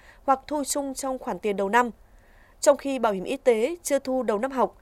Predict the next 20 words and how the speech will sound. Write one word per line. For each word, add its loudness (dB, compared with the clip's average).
nếu 6
vẫn 2
tổ 0
chức -8
bán -4
bảo 2
hiểm -6
tự -2
nguyện -4
như -4
mọi -2
năm, 0
rất -4
dễ 4
gây 4
nhầm 0
lẫn 0
cho 4
phụ 2
huynh 2